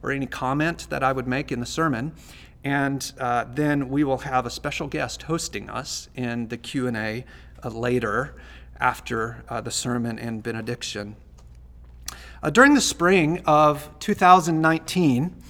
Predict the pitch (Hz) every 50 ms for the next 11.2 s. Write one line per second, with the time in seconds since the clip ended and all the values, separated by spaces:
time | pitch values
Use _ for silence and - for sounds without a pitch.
0 | - - - - - - 175 220 - - - 208 208 214 - 170 165 151 - -
1 | 190 190 185 180 170 160 170 180 180 175 160 151 135 127 127 120 123 156 170 185
2 | 202 202 185 156 135 135 151 180 202 185 - - - - - - - - 180 190
3 | 190 185 175 147 180 180 180 190 - - - 165 170 165 - - - 180 175 175
4 | 180 175 165 143 120 107 95 95 - - - - 147 139 139 135 139 139 139 135
5 | - - 131 117 - 143 143 143 135 127 113 98 92 - - - - - - -
6 | - - - - - - - - - - 180 190 196 190 170 156 165 170 180 175
7 | 185 185 170 170 170 170 170 170 165 170 160 135 123 117 123 143 175 208 233 -
8 | - - - - - - - - 156 156 160 175 180 - - - - 170 180 180
9 | 165 160 160 165 151 165 160 160 165 135 156 156 160 160 143 135 139 143 139 151
10 | 151 135 - 127 113 120 127 - - - - 131 151 180 175 143 117 - - -
11 | - - - -